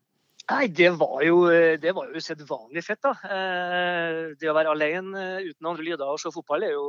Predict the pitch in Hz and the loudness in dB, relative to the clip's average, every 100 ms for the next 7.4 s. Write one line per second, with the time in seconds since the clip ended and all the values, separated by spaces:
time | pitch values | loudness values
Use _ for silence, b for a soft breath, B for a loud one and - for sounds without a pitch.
0 | 147 147 143 _ b b b b b b | -4 -4 -8 _ b b b b b b
1 | b b - 170 185 143 170 220 - - | b b -6 -2 0 2 0 -2 -6 -6
2 | 190 185 185 185 180 - 185 - 180 175 | -4 -2 -2 -2 -2 -4 -6 -6 -2 0
3 | 170 170 165 165 165 165 160 156 151 143 | 0 0 0 0 0 -2 -4 -6 -10 -12
4 | 156 156 - - - 170 165 156 123 127 | -14 -16 -12 -6 -2 2 4 4 2 0
5 | 135 143 143 143 139 139 - 139 135 131 | 0 0 2 2 4 2 0 -4 -6 -6
6 | 131 127 127 123 - _ _ - 143 147 | -6 -10 -12 -18 -20 _ _ -4 2 4
7 | 139 - - 170 | 2 -2 -4 -4